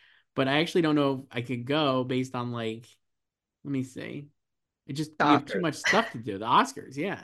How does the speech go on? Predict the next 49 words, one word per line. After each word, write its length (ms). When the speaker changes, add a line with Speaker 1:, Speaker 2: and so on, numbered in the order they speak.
Speaker 1:
Just 100
Speaker 2:
I've, 140
Speaker 1:
too 60
Speaker 2:
I've 140
Speaker 1:
much 40
Speaker 2:
never 160
Speaker 1:
stuff. 80
Speaker 2:
gone 140
to 120
a 60
spring 240
training. 320
I 80
usually 260
just 220
go 100
to 140
Mets 180
games 260
during 180
the 80
season. 500
So. 100
Speaker 1:
Yeah, 240
I 160
obviously 300
go 120
to 60
Mets 240
games, 320
but 120
I 120
would 140
love 160
Speaker 2:
Yeah. 40
Speaker 1:
to 80
go 80
to 60
spring 200
training. 240
I 40
just 140
don't 140
think 160
the 60
timing 380
would 100
work 280
out. 320